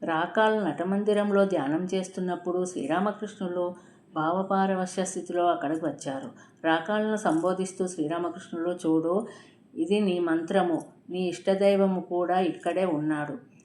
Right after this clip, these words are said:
అన్నారు. వెంటనే రాకాల్ దివ్య తేజస్సుతో నిండిన దైవ స్వరూపాన్ని తన ఎదుట చూచి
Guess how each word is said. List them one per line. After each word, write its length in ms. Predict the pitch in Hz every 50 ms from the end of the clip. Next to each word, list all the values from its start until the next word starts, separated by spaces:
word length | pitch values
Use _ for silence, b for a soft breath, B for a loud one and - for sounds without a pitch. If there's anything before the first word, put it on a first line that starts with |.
| B - -
అన్నారు. 580 | 139 147 139 135 131 123 120 - - - - - B B B B B B -
వెంటనే 520 | 175 165 180 190 208 233 240 247 240 240 233
రాకాల్ 520 | 208 156 151 160 - 208 202 202 208 196
దివ్య 280 | 165 156 160 190 202 196
తేజస్సుతో 680 | 196 196 196 196 202 196 196 196 - 202 196 202 196
నిండిన 560 | 196 190 190 190 180 190 190 190 185 185 185 180
దైవ 260 | 160 151 151 160 180
స్వరూపాన్ని 880 | 185 185 - 190 190 190 190 190 - 190 190 190 185 185 185 185 185 180 B B B B B B -
తన 80 | 180 190
ఎదుట 400 | 180 156 147 147 151 170 165 -
చూచి 720 | 214 208 - 160 151 156 156 - - 175 175 175 175 175